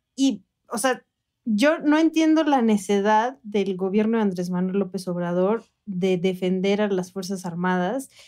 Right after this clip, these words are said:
En la primera declaración de Marcelo Ebrard diciendo que esto era, ¿no?, por la autonomía y lo que representan las Fuerzas Armadas para los y las mexicanas.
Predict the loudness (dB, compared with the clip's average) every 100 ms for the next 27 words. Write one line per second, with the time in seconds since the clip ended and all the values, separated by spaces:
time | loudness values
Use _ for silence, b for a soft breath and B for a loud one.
0 | b b 0 2 4 4 4 4 2 0
1 | 0 0 -2 0 2 2 2 0 -2 0
2 | 0 2 2 2 0 0 0 2 0 -2
3 | -2 0 -2 -2 0 2 2 2 0 0
4 | -2 -2 -2 -2 -2 -2 0 0 2 4
5 | 6 6 4 2 0 2 0 0 -2 -2
6 | 0 -2 0 2 2 0 -2 -6 -4 -6
7 | -4 -4 -4 -4 -4 -4 -4 -8 -18 -16
8 | -10 -10 -6 -4 -2 -2 -2 -4 -12 -10
9 | -8 -8 -10